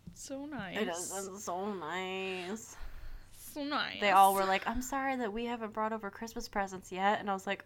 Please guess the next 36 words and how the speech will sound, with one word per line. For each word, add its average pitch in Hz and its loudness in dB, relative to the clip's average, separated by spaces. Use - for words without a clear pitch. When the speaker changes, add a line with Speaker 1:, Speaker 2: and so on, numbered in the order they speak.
Speaker 2:
"Oh, 226 8
<laughs> - 12
it's 240 8
Speaker 1:
Like, 262 8
Speaker 2:
okay." 254 6
Speaker 1:
it's 240 -2
so, 240 2
you 247 -2
don't 233 -2
Speaker 2:
I 262 -6
Speaker 1:
have 262 2
Speaker 2:
was 226 -2
Speaker 1:
to - 2
Speaker 2:
like, 220 6
Speaker 1:
get 339 6
us - 0
Speaker 2:
"I've 226 12
never 226 10
Speaker 1:
anything. 214 4
Speaker 2:
done 220 10
this 233 0
in 247 2
my 247 8
life. 247 8
I 202 6
just 226 -4
<laughs> 214 12
wanted 233 10
to 226 2
be 220 4
like, 196 8
Speaker 1:
Right. 180 6
Speaker 2:
hey, 302 4
we 262 0
don't 269 0
suck. 254 0